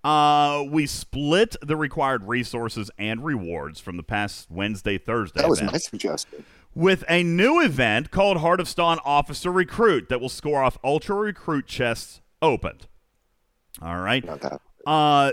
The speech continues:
Speaker 1: this was alarming to a lot of people. As a matter of fact, Friday night, the Discord lit up. Now, I gotta be honest with you. At first glance, truthfully, uh, let me be straight up honest here. At first glance, I thought this was a good thing.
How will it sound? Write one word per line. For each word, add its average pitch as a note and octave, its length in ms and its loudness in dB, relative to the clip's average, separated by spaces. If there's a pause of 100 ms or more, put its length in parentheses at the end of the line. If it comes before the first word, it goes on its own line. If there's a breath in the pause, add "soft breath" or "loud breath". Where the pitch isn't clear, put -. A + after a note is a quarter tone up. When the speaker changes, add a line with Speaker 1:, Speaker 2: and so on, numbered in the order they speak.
Speaker 1:
this D#3 520 0
was D3+ 720 2
alarming B2+ 680 2
to C3+ 100 -6
a A2+ 40 -4
lot F#2 200 -2
of E2+ 60 -12
people. F2+ 240 -4
As F2+ 80 -10
a - 20 -8
matter A3+ 160 4
of A3+ 80 0
fact, D3+ 320 -2
Friday E3 320 0
night, C3 440 0 (680)
the F#2+ 180 -4
Discord C3 460 0
lit G2 240 0
up. A#2 260 0
Now, A#2 240 0 (280 soft breath)
I C4 120 2
gotta D#4 160 4
be D#3+ 120 2
honest F3+ 240 2
with G#2 160 -2
you. F#2 180 -2 (480)
At D#3+ 180 0
first - 480 0
glance, C3+ 640 -2
truthfully, D#3 800 0 (280)
uh, B2 200 0
let C3 160 2
me D3+ 80 2
be F3 160 0
straight F#3+ 340 -2
up A#3+ 140 4
honest A#3 300 2
here. G2+ 200 -4
At D3 140 0
first C4+ 380 -2
glance, E3 420 0 (580 soft breath)
I D3 220 0
thought D#3+ 340 0
this F3 160 -2
was F3 140 -2
a E3+ 40 0
good E3+ 220 0
thing. G#2 240 -2